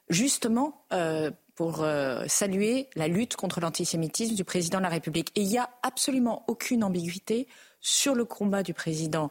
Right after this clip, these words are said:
et du gouvernement sur la laïcité. Je rappelle que c'est ce gouvernement qui a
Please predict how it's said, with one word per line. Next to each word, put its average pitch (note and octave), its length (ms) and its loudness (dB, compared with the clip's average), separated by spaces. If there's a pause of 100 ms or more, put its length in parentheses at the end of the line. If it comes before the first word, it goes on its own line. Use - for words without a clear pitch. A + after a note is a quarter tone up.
(420)
et G#3+ 260 2
du F3 120 -2
gouvernement F3 580 2
sur B3 300 0
la G3+ 100 2
laïcité. F#3+ 480 0
Je D#3 80 -4
rappelle A#3 300 -2
que - 80 -2
c'est - 160 0
ce - 320 0
gouvernement E3 680 0
qui E3 240 -2
a F3+ 120 -2